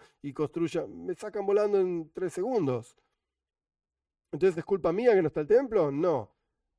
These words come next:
Entonces, no es culpa mía que yo no puedo llevar la ofrenda. En términos bien sencillos, superficial, ¿no? No hay que volverse loco, que el amor al prójimo, que el templo. Pará, no es culpa mía que el templo está destruido.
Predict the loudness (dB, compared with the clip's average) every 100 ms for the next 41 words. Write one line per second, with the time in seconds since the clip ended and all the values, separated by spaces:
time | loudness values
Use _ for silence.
0 | -10 -2 -2 -2 -6 -6 0 0 0 -4
1 | -2 2 4 4 2 -2 -2 0 2 0
2 | 0 -2 -2 4 4 6 2 -4 -8 _
3 | _ -14 -10 -4 -4 -4 -2 -2 -2 -8
4 | -8 -8 -6 -8 -10 -20 -20 -4 -4 -4
5 | -4 0 2 2 0 -2 -4 _ _ _
6 | _ -4 -2 0 0 -2 -4 -6 -6 -6
7 | 0 0 0 -8 -10 -8 -6 -8 -4 2
8 | 2 0 -6 -6 -6 -6 -6 -6 -10 -18
9 | -20 -20 _ _ _ _ _ -2 0 0
10 | 0 0 0 0 2 4 4 4 4 4
11 | 2 0 0 4 4 2